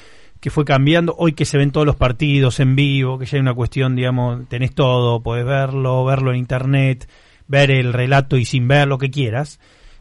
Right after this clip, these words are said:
eh, pero fútbol de primera con esos pequeños compilados absurdos de un partido central y después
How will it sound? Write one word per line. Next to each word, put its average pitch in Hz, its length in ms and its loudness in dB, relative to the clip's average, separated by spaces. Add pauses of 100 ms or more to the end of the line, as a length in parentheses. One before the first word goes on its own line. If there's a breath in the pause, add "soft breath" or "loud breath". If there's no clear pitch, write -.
(140)
eh, 127 300 0
pero 131 120 -2
fútbol 165 180 2
de 160 60 2
primera 165 200 0
con 151 80 2
esos 151 160 -2
pequeños 156 480 0
compilados 143 960 2
absurdos 147 400 0
de 135 60 4
un 131 80 2
partido 135 340 0
central 139 440 0
y 151 60 2
después 139 560 -2